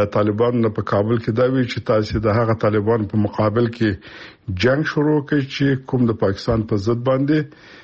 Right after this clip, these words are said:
موجود دي او یا عملیات کوي. او دا به د طالبانو لپاره مشکله وي، ځکه که طالبان داسې یوه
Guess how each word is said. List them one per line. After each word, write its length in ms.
موجود 500
دي 140
او 120
یا 260
عملیات 500
کوي. 200
او 320
دا 120
به 160
د 20
طالبانو 480
لپاره 400
مشکله 480
وي، 160
ځکه 380
که 60
طالبان 520
داسې 280
یوه 160